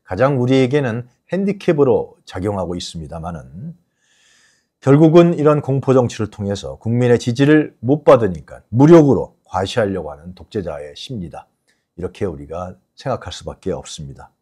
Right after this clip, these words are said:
군부의 통솔권도 점검하겠죠. 어, 그리고 만약의 사태에 대한 대비도 할 것입니다.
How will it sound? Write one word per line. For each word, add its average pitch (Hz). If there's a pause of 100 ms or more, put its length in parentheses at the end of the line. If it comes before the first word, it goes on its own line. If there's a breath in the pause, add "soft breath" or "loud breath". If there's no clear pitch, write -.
(600)
군부의 90 (280)
통솔권도 139
점검하겠죠. 85 (120)
어, -
그리고 76 (160)
만약의 123
사태에 135
대한 117
대비도 101
할 87
것입니다. -